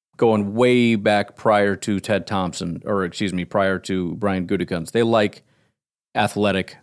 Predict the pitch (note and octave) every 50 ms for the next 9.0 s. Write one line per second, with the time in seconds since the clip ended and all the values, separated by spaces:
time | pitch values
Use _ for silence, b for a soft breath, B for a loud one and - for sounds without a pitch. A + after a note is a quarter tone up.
0 | _ _ _ - - F#2+ F#2 - G2+ F#2 - G2 E2+ F2 F2+ F2 D#2+ C#2 A1 -
1 | - - _ - F#2+ F#2+ F#2 F2+ D2+ - C2+ G2 F#2+ F#2 F#2 - B2 A#2 A2 G2
2 | E2+ - F2+ - - - - - - _ _ _ _ _ - C3+ B2+ A2+ G2 G2+
3 | A2+ B2+ B2 A#2 G#2 - G#2+ G2 G2 G2 F#2 A#1+ F#2+ G2+ G#2 G#2 G2+ G2 G2 F#2+
4 | - - - C3 B2 A#2+ A2+ G2+ D#2+ G2+ G#2 G2+ G2 - - A2+ G2 F#2 F#2 -
5 | F#2+ F#2 F#2 F2 - - - - G2 G2 F2 E2 E2+ - - C3 C3 B2 A2+ -
6 | A#2 F#2+ F2 G2 G2+ G2+ - A2+ G2 F#2+ F2+ F#2+ F#2 F#2 F#2 F2+ F#2+ F2+ F2 F#2
7 | E2+ F2+ E2+ F2 F2+ F2 D#2+ - G2 F2+ F2 E2 - E2 E2+ E2 E2+ E2+ - G2+
8 | F#2 F2+ E2+ D#2+ - - G2 F2+ F2 E2+ E2+ - - - E2 - - _ - -